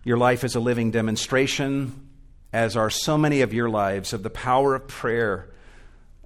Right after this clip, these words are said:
a living demonstration of the privilege that it is to be able to lift up the members of the Cornerstone congregation in prayer before a prayer-hearing God who delights to do good things for his people.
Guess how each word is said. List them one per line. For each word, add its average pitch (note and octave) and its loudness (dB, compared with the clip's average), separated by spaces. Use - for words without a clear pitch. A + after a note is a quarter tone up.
a A#2+ 0
living C3 2
demonstration C3 0
of F#2+ -4
the - -6
privilege C#3+ 0
that G#2+ 0
it G#2+ -2
is A2 -2
to - -8
be B2+ 2
able B2+ 2
to A2+ 2
lift C3 0
up C3+ 4
the A#2 -4
members B2 0
of A2 -2
the G#2 -4
Cornerstone B2 -4
congregation A2+ -2
in A2+ -2
prayer C#3 2
before B2 0
a G#2+ 0
prayer-hearing B2+ 0
God G2+ 0
who A#2+ -4
delights A2 -2
to - -8
do B2 -2
good A#2+ -4
things F#2 -8
for F2 -12
his E2+ -12
people. E2 -12